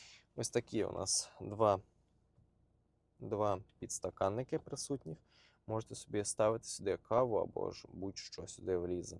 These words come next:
Досить він такий прикольненький. Підлокітник простий, гарненький підлокітник,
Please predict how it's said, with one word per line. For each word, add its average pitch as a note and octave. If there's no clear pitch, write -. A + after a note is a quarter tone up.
Досить -
він F2
такий F#2
прикольненький. A#2+
Підлокітник C#3+
простий, F3+
гарненький G#2+
підлокітник, C3+